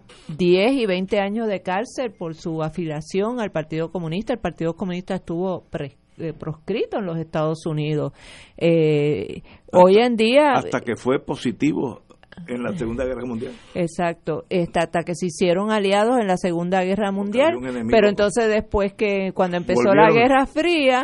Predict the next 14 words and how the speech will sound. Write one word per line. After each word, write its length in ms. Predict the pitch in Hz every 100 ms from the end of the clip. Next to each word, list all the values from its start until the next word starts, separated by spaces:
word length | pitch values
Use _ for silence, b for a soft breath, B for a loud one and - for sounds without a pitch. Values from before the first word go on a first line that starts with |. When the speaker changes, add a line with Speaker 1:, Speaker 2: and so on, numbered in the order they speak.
| 302 233
Speaker 2:
Vol-, 0 |
Speaker 1:
pues 200 | 156 110 247
Speaker 2:
volvieron 240 | 220 226
a 80 | 220
ser 60 |
Speaker 1:
entonces 380 | - 226 220 208 269
Speaker 2:
enemigos. 220 | 269 262 240
Speaker 1:
empezó 500 | 233 220 - 233 233
toda 300 | 240 220 220
la 140 | 226
persecución, 1000 | 240 240 226 220 226 - 220 220 240 247
Speaker 2:
Estoy 180 | - 202
de 60 |
Speaker 1:
eh, 80 | 185